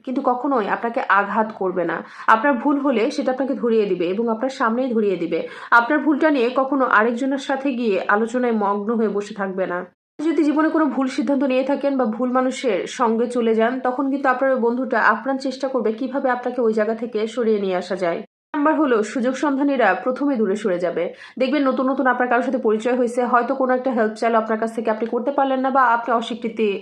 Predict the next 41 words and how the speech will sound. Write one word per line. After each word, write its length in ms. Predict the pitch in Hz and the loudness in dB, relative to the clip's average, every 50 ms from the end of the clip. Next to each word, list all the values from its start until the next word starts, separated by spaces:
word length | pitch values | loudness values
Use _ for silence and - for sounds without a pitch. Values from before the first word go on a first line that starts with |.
| - - 190 | -8 -4 -2
দেখালেন, 400 | 196 214 226 226 185 147 - - - - - - - - - | -2 0 2 0 0 -2 -2 -6 -10 -16 -20 -20 -20 -4 0
তখন 240 | 233 240 - - 359 330 269 | 0 2 2 4 4 4 4
দেখবেন 280 | 269 254 226 226 - 226 185 | 4 2 2 2 2 4 2
ওই 100 | 202 247 | 2 4
মানুষটা 360 | 247 208 196 226 240 - 269 | 4 4 2 2 0 0 0
দ্বিতীয়বার 440 | 202 220 214 233 240 240 247 233 226 | 0 0 0 0 2 2 2 2 0
আপনার 180 | 226 247 247 | 0 -2 0
কাছে 220 | 247 220 220 220 277 226 | 2 0 0 0 -2 -4
তো 80 | 254 226 | -2 -2
দূরের 260 | 214 233 214 208 190 190 | -2 0 0 0 0 -2
কথা, 140 | 190 196 226 196 | -2 0 0 -2
আপনার 180 | 190 240 220 220 | 0 0 0 0
আশেপাশেও 480 | 226 226 - 233 240 233 233 - 226 | -2 -2 -4 -4 -4 -4 -2 0 2
আসবে 300 | 190 170 165 180 180 165 | 2 2 2 0 -2 -4
না। 120 | 165 175 - 208 220 - _ | -4 -4 -4 -6 -8 -12 _
এই 120 | - 254 262 254 | -4 0 2 2
মানুষগুলো 340 | 247 254 247 247 269 269 262 | 2 2 2 0 0 0 2
না 140 | 262 233 - - 247 - | 2 2 2 0 0 -2
প্রকৃতপক্ষে 460 | 247 233 262 269 254 247 226 - 247 | -4 -2 -2 -2 -2 -2 -2 -2 -2
আপনার 200 | 226 226 220 202 | -2 0 0 0
বন্ধু 240 | 190 185 196 190 190 | 0 -2 -2 -2 -2
না। 100 | 165 156 143 - _ _ _ - | -2 -2 -4 -6 _ _ _ -4
নাম্বার 200 | 285 285 320 320 | 0 2 2 2
হলো 180 | 277 302 247 214 202 | 4 2 2 2 2
প্রকৃত 300 | 202 240 226 - 233 285 | 0 0 -2 0 -2 -2
বন্ধু 300 | 240 240 254 254 233 226 226 | 0 0 0 0 0 2 4
আপনার 300 | 175 156 196 - 233 233 | 4 4 2 2 0 0
গোপনীয়তার 680 | 208 202 214 214 214 254 254 254 262 262 - 254 233 | 2 0 0 0 0 -2 0 0 0 0 0 0 0
মূল্য 200 | 220 190 185 175 180 175 | 0 0 0 0 -2 -2
দিবে। 220 | - 160 - 156 156 - | -2 -4 -4 -4 -4 -2
আপনার 260 | - 202 202 - 233 226 | -2 -2 -2 -2 -2 0
গোপন 260 | 202 208 208 233 233 226 | 0 0 0 -2 -2 -2
কোনো 180 | 233 240 247 233 | -2 -2 -2 -2
বিষয় 380 | 208 233 226 - 277 214 202 - - | -2 -4 -4 -2 0 0 0 0 0
একজন 200 | 214 214 226 226 220 | -2 -2 0 0 0
বন্ধু 200 | 208 208 220 226 | 0 0 0 0
যখন 260 | 220 220 220 - 247 220 | -2 -2 -2 -2 -2 0
জানবে, 320 | 233 233 247 247 214 202 202 - | 0 0 0 0 0 -2 0 0
ওই 80 | 220 233 | 0 -2
প্রকৃত 420 | 214 226 220 226 233 233 254 220 285 | 0 0 -2 -2 -2 -4 -4 -4 -4
বন্ধু 420 | 247 220 220 220 226 240 214 214 | -2 0 0 0 0 0 0 0